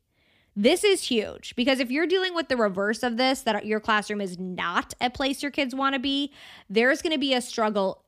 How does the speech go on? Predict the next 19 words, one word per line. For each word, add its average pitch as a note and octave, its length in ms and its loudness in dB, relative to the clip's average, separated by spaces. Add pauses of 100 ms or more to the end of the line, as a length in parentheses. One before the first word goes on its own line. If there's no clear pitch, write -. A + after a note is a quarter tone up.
every G#3 800 4
day, F#3+ 540 -4
right? G3+ 420 2
And A3 140 2
if G#3+ 80 0
you've B3 180 2
had B3+ 320 6
one A#3+ 140 2
of A3+ 40 0
those A3+ 160 4
experiences, A#3+ 600 0
you're, G#3 120 0
like, G3 160 -2
nodding G3+ 320 0
your A3+ 120 -2
head, F#3+ 180 0
you're E3+ 80 -8
like, F3+ 260 -8
"Uh-huh." G#3 600 0